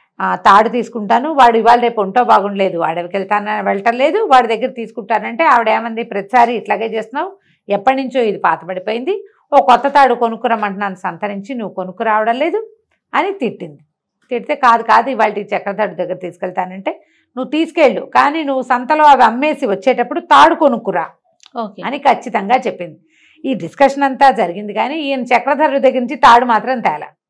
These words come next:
Speaker 2: మ్మ్.
Speaker 1: ఇప్పుడు ఏం చేయాలి? ఈ పుల్లలు ఇన్ని బ-, ఇన్ని పుల్లలు చేర్చాడు, పెద్ద మోపు. ఈ మోపుని కట్టగడితే గానీ నెత్తికెక్కవు,
Speaker 2: మ్మ్.
Speaker 1: ఎక్కితే గానీ సంతలో అమ్ముడవ్వవు,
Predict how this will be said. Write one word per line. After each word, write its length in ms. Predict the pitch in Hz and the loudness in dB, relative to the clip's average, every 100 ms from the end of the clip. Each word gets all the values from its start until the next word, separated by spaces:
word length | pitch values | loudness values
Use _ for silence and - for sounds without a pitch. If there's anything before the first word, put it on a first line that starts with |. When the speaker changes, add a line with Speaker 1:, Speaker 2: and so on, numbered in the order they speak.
| _ | _
Speaker 2:
మ్మ్. 280 | 233 196 180 | -12 -12 -10
Speaker 1:
ఇప్పుడు 200 | 247 240 | -8 -2
ఏం 180 | 240 247 | -2 0
చేయాలి? 480 | 277 285 311 381 - _ _ _ _ 240 | -2 0 -2 -4 -14 _ _ _ _ -12
ఈ 40 | |
పుల్లలు 360 | - 262 285 262 | 2 4 6 4
ఇన్ని 180 | 240 | 0
బ-, 80 | 226 | 2
ఇన్ని 340 | 226 226 233 226 | 2 0 -4 -2
పుల్లలు 320 | 226 247 269 | 0 0 0
చేర్చాడు, 400 | 247 220 254 208 | 0 -2 -2 -2
పెద్ద 200 | 196 202 | -2 -2
మోపు. 480 | 196 220 220 185 - _ _ _ _ 262 | -2 -4 -4 -10 -14 _ _ _ _ -2
ఈ 100 | 269 | 0
మోపుని 520 | 233 269 302 320 294 | 2 4 4 2 0
కట్టగడితే 680 | 269 240 294 302 285 294 | 2 4 4 2 2 -2
గానీ 460 | 277 285 294 311 370 | -2 -2 -4 -4 -4
నెత్తికెక్కవు, 600 | 277 240 269 254 - - - _ _ _ | -2 0 0 -2 -2 -6 -8 _ _ _
Speaker 2:
మ్మ్. 280 | 240 208 180 180 _ _ _ _ - | -10 -8 -10 -16 _ _ _ _ -6
Speaker 1:
ఎక్కితే 500 | 226 254 320 330 339 | 2 2 2 2 2
గానీ 360 | 330 339 349 392 | 2 0 0 0
సంతలో 400 | 349 285 320 320 | 0 2 4 4
అమ్ముడవ్వవు, 600 | - 233 220 175 147 | 4 2 0 0 -2